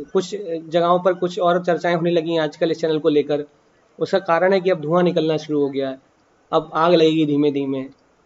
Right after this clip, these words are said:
अब धीमे धीमे लोग फॉलो करने लगेंगे। तो आप जुड़े रहिए, आपको धीमे धीमे कई चीज़ें बहुत नई पता लगेंगी। और जब आप पीसीएस का पेपर देके निकलेंगे, आरओ का paper देके निकलेंगे,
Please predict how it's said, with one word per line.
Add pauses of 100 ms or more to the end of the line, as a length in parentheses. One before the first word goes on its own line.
(120)
अब
धीमे
धीमे
लोग
फॉलो
करने
लगेंगे। (480)
तो
आप
जुड़े
रहिए, (160)
आपको
धीमे
धीमे
कई
चीज़ें
बहुत
नई
पता
लगेंगी।
और
जब
आप
पीसीएस
का
पेपर
देके
निकलेंगे,
आरओ
का
paper
देके
निकलेंगे,